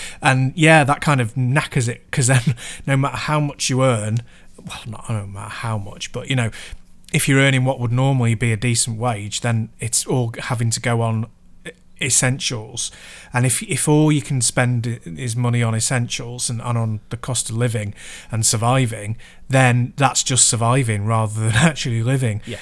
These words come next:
Speaker 1: So yeah, no, that is, that is awful. Um, but yeah, no, I think you're right. It's kind of, there is a disappearing middle class as well, and there are fewer and fewer people who can, uh, save. But what, once you, you're right, once you're in a place where you can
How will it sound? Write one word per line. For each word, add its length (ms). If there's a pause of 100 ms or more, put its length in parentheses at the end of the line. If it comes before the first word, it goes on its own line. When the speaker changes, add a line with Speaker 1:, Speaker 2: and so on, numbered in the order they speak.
(120)
Speaker 1:
So 220
yeah, 280
no, 200
that 220
is, 220
that 200
is 160
awful. 480
Um, 380 (580)
but 160
yeah, 260
no, 240
I 60
think 160
you're 140
right. 320
It's 200
kind 200
of, 140 (300)
there 120
is 120
a 40
disappearing 640
middle 240
class 300
as 100
well, 180
and 80
there 140
are 60
fewer 320
and 160
fewer 220
people 360
who 80
can, 220 (560)
uh, 220
save. 480
But 80
what, 220
once 380
you, 120 (320)
you're 240
right, 340
once 340
you're 140
in 80
a 220 (280)
place 380
where 100
you 120
can 480